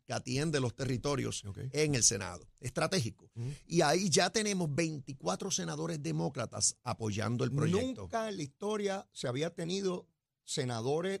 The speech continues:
Speaker 2: demócratas, esa cantidad, apoyando un proyecto de estatus donde no está el territorio.
Speaker 1: Eso es así.
Speaker 2: Eso
Speaker 1: Eso
Speaker 2: es histórico, eso nunca
Speaker 1: eh,
Speaker 2: se había
Speaker 1: eso
Speaker 2: logrado.
Speaker 1: nunca se había logrado. Eh, es más, yo, yo no creo que, sí, en, en, en, en una década, dos décadas, nunca habíamos tenido un proyecto con tanto apoyo
Speaker 2: Mm.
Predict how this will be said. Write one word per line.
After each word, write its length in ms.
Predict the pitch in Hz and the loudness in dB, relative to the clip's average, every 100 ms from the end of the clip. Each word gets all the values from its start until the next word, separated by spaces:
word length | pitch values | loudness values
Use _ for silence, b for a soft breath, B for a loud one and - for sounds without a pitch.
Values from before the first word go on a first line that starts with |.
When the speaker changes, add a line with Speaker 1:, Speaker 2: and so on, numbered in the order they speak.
| - | -6
Speaker 2:
demócratas, 640 | 131 127 156 - 113 117 | -4 -4 -6 -8 -8 -6
esa 220 | 113 160 | -2 -2
cantidad, 600 | - 123 117 131 120 151 - _ - | -2 -4 -4 -6 -4 -6 -8 _ -8
apoyando 500 | 143 139 131 147 196 | -6 0 2 2 0
un 60 | 190 | -6
proyecto 380 | 165 180 - 180 | -4 -4 -2 -4
de 80 | |
estatus 400 | 165 - 233 214 | -4 -4 -6 -6
donde 240 | 156 143 127 | -4 -4 -2
no 120 | 147 | -4
está 380 | 160 - 170 - | -6 -4 -6 -6
el 100 | 131 | -8
territorio. 480 | 143 120 104 90 110 _ _ | -6 -6 -6 -12 -16 _ _
Speaker 1:
Eso 220 | - 127 135 | 2 6 6
es 60 | |
así. 240 | 110 104 - _ _ | 4 0 -6 _ _
Speaker 2:
Eso 100 | - | 0
Speaker 1:
Eso 80 | 214 | 2
Speaker 2:
es 80 | 214 | 2
histórico, 360 | - 190 151 147 | 0 -2 -2 -2
eso 140 | 196 | 0
nunca 220 | 185 135 | 0 0
Speaker 1:
eh, 40 | 143 | 0
Speaker 2:
se 60 | 185 | 2
había 100 | 127 | 2
Speaker 1:
eso 120 | 156 | 2
Speaker 2:
logrado. 200 | - 120 | 2 4
Speaker 1:
nunca 240 | 147 143 | 4 4
se 80 | 135 | 4
había 160 | 131 127 | 4 4
logrado. 580 | 120 143 214 196 143 | 4 6 6 4 2
Eh, 120 | 127 120 | 0 0
es 80 | |
más, 160 | 139 165 | 0 0
yo, 120 | 127 | 0
yo 280 | 117 113 123 | -2 0 0
no 100 | 135 | 0
creo 240 | 143 143 | 0 0
que, 240 | 131 135 - b b | 0 -2 -2 b b
sí, 280 | - 208 | 0 0
en, 160 | 127 117 110 95 | 0 -2 -4 -6
en, 240 | 107 101 - | -8 -12 -12
en, 320 | 95 73 64 58 | -14 -12 -12 -8
en 880 | 101 98 85 76 - - - 104 - | -6 -4 -6 -8 -16 -20 -14 -10 -6
una 200 | 117 131 | 0 2
década, 380 | 123 147 135 117 | 4 2 4 6
dos 160 | 156 143 | 6 6
décadas, 400 | 165 139 120 123 | 2 2 2 0
nunca 240 | 147 160 | 0 0
habíamos 180 | 147 143 | -2 0
tenido 180 | 143 147 | -2 -2
un 60 | |
proyecto 380 | 139 139 143 139 | -2 -4 -4 -4
con 160 | 113 104 | -6 -4
tanto 260 | 117 123 | -4 -2
apoyo 440 | 127 127 117 107 | -2 -2 -2 -2
Speaker 2:
Mm. 100 | 113 | -6